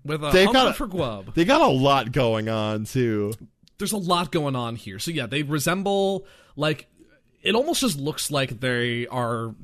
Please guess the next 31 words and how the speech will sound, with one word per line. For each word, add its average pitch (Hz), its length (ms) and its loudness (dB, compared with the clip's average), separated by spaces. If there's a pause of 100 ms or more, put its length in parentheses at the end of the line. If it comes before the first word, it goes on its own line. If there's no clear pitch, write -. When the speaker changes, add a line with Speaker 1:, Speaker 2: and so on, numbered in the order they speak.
(280)
Speaker 1:
just 139 220 -2
have 127 180 -2
green 131 460 -2
fur. 127 560 -6 (160)
Speaker 2:
Kinda, 156 420 2
yeah, 123 300 6
like, 110 260 -2
big 127 560 2 (800)
gr-, 123 120 -6
and, 156 180 2
like, 170 100 4
I'm 190 140 4
assuming 180 480 2
you're, 147 140 6
like, 135 180 2
sitting 143 320 2
there 131 260 4
in 120 520 0 (380)
water 131 440 6
for 117 200 0
a 110 60 4
long 101 320 2
time. 92 640 -4 (420)
It, 101 380 0
Speaker 1:
Yeah. 98 480 -6 (220)
Speaker 2:
it's, 110 260 2
like, 101 400 0
accumulated 120 1040 2
some, 107 180 0
like, 104 160 0
algae 110 1080 2